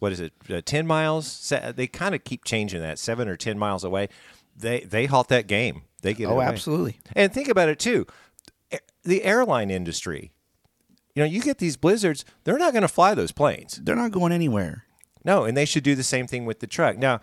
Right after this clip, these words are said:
Speaker 1: now I understand, you know, if you have a winter storm, which is a lower end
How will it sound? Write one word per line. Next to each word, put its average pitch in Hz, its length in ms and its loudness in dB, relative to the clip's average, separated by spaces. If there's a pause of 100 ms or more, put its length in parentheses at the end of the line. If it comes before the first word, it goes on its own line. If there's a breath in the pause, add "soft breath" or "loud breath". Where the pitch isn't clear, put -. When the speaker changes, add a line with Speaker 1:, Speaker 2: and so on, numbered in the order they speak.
(240 loud breath)
Speaker 1:
now 151 160 6
I 147 160 2
understand, 170 720 0 (840)
you 135 100 2
know, 120 100 4
if 117 120 0
you 120 80 0
have 117 160 2
a 101 100 4
winter 117 440 0
storm, 143 800 2
which 123 220 -2
is 110 220 -2
a 98 220 0
lower 110 400 4
end 117 440 -2